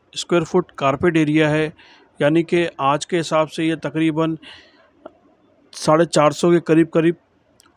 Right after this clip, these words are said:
हो सकता है। बाकी फ्लैट काफ़ी अच्छा है, देख सकते हो आप,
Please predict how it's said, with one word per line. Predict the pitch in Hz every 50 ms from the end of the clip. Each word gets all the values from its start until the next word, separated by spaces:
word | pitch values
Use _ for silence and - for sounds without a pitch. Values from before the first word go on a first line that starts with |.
| _ -
हो | 160 170 180
सकता | 165 160 139 - - 139 123
है। | 113 107 104 104 - _ _ _ _ _ _ - - - - - 147
बाकी | 131 127 123 - 170 160
फ्लैट | 151 - - 160 147 147 147 143 -
काफ़ी | - 135 131 123 - 165 165
अच्छा | 160 151 - - 165
है, | 156 165 170 156
देख | 131 123 131 139 156 151
सकते | - - 156 143 - 175
हो | 160 160 160
आप, | 156 160